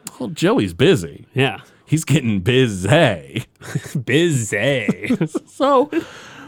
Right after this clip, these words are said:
Speaker 1: within about one week of the, uh, the, you know, I think it says it's a week later,
Speaker 2: Yeah, it's a
Speaker 1: right?
Speaker 2: week later.
Speaker 1: And the market is flooded. We see all these restaurants that have Flaming Moe's of their own.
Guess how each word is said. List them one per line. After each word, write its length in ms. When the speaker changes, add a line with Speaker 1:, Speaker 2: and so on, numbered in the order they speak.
Speaker 1:
within 480
about 640
one 560
week 480
of 540
the, 840
uh, 480
the, 460
you 100
know, 300
I 140
think 140
it 100
says 240
it's 120
a 40
week 240
later, 300
Speaker 2:
Yeah, 120
it's 80
a 40
Speaker 1:
right? 40
Speaker 2:
week 100
later. 220
Speaker 1:
And 260
the 60
market 340
is 140
flooded. 680
We 100
see 180
all 380
these 260
restaurants 540
that 120
have 180
Flaming 440
Moe's 320
of 100
their 200
own. 340